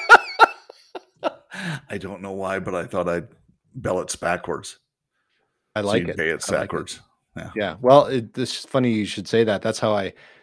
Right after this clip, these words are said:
Speaker 2: talk about Ted Lasso, going back to ear-, earlier part of the conversation, because
Speaker 1: Mm-hmm.
Speaker 2: during one of the episodes, he does a reversal in his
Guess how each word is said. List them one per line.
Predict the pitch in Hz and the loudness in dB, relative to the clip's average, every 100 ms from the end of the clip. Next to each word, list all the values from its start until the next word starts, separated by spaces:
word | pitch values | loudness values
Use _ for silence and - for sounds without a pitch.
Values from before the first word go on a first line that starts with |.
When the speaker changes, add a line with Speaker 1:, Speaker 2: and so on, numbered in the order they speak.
| _ | _
Speaker 2:
talk | 120 104 107 | 0 0 0
about | 101 98 - _ | -2 -4 -4 _
Ted | 123 101 | -2 0
Lasso, | 90 95 107 90 82 | -2 -4 -4 -6 -8
going | 90 90 | -10 -4
back | 95 92 | -4 -4
to | - | -6
ear-, | 87 95 92 - | -10 -10 -10 -2
earlier | 113 98 92 | -2 0 -4
part | 101 | -6
of | 92 | -8
the | |
conversation, | - 90 87 107 104 92 | -8 -10 -6 -4 -4 -6
because | 87 123 147 | -4 -2 -2
Speaker 1:
Mm-hmm. | 98 | -2
Speaker 2:
during | 110 104 | -2 0
one | 104 104 | 0 -2
of | |
the | 95 98 | -4 2
episodes, | 131 - - 90 85 - - _ _ _ _ _ | 2 2 -6 -6 -8 -12 -20 _ _ _ _ _
he | - 107 | -2 -2
does | 98 107 95 95 | 2 0 0 -2
a | 92 | -2
reversal | 90 101 113 - 101 | 0 4 6 6 0
in | 92 | 0
his | 95 90 82 - | -4 -6 -8 -10